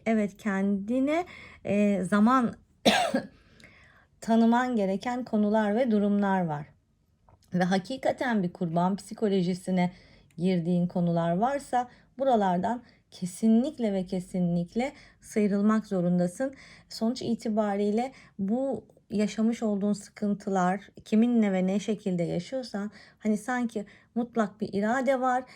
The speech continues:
ve sen ona teslim oldun, "Başıma gelene boyun eğdim." gibi, eee, ya da hep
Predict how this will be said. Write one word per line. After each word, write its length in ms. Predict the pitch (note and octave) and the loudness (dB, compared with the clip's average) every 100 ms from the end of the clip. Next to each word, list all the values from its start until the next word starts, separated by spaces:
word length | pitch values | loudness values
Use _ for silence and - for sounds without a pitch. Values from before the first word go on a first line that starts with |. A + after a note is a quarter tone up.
| - | -8
ve 100 | A#3 | -6
sen 200 | C4 B3 | -4 -4
ona 480 | A3+ - B3 A3+ G#3+ | -4 -2 0 0 -2
teslim 460 | - A3 - C#4 C#4 | -2 -4 -2 -6 0
oldun, 440 | C4+ B3+ C4+ A#3 | 0 2 0 0
"Başıma 360 | B3+ B3 A#3+ A3+ | 0 0 0 0
gelene 540 | G#3+ G3 F#3 E3+ E3+ | 2 0 0 -2 -2
boyun 300 | F3+ A3 B3+ | 0 0 0
eğdim." 440 | C#4+ C#4 A#3 C#4 C4+ - - _ | 0 -2 0 -2 -4 -14 -20 _
gibi, 400 | A#3 G#3 A#3+ C#4 - - - - - | -4 0 0 0 -8 -20 -20 -20 -4
eee, 880 | A3+ A3+ A3 A3 G#3+ G#3+ A3 - D2 - - - - _ _ - - _ - - _ _ _ - | 0 4 4 2 0 -2 -4 -8 -10 -14 -20 -20 -20 _ _ -20 -20 _ -20 -20 _ _ _ -4
ya 140 | G3+ | -2
da 100 | A3 - | -4 -4
hep 320 | - C#4+ - | 0 0 -2